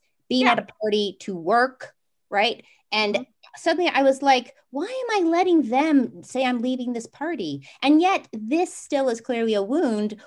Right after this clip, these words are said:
Speaker 1: because it probably echoes back to other things in my life, like in eighth grade when they made fun of my shoes or whatever. That, you know, it's a part of that I have to, when you do this, these flashbacks might come up of, it's almost like your brain saying,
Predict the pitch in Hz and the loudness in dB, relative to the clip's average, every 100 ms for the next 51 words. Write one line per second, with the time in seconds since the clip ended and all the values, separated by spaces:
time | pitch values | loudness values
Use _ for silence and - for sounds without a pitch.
0 | _ - 226 226 202 - 214 196 196 185 | _ -4 -2 0 -2 -2 0 0 -2 -4
1 | 196 175 185 170 - 175 175 170 165 156 | -4 -2 -2 -4 -4 -4 -4 -4 -8 -8
2 | 160 160 170 165 160 160 160 156 151 143 | -6 -4 -2 -4 -4 -8 -8 -8 -8 -8
3 | 160 151 151 156 156 156 160 151 160 165 | -6 -6 -6 -8 -8 -6 -8 -8 -12 -12
4 | - 185 180 156 143 - - - - - | -12 -10 -10 -10 -12 -14 -16 -14 -14 -16
5 | - _ - - 220 - - - 262 262 | -20 _ -8 0 0 -2 -12 -2 0 2
6 | 269 262 226 - 247 247 247 - 196 190 | 0 0 -6 -8 0 2 0 0 0 0
7 | 185 175 - _ - 180 - 185 196 196 | 0 -6 -14 _ -12 -10 -4 -2 -2 -2
8 | 180 - - 185 165 143 _ _ _ 185 | -6 -6 -10 -8 -8 -10 _ _ _ -6
9 | 226 269 269 214 226 240 180 139 139 - | -2 0 0 -2 -4 -4 -6 -6 -8 -14
10 | - _ _ _ - 185 - - 226 226 | -20 _ _ _ -16 -16 -16 -8 -2 -2
11 | 233 - 151 - 175 143 - 185 185 185 | -4 -8 -8 -8 -12 -12 -12 -8 -4 -4
12 | 151 - _ _ _ - 175 165 _ - | -4 -10 _ _ _ -4 -4 -4 _ -10
13 | 190 - 226 254 220 208 196 190 185 190 | -6 -4 -2 -2 -2 -2 -4 -4 -6 -6
14 | 175 190 180 165 160 | -6 -6 -4 -6 -10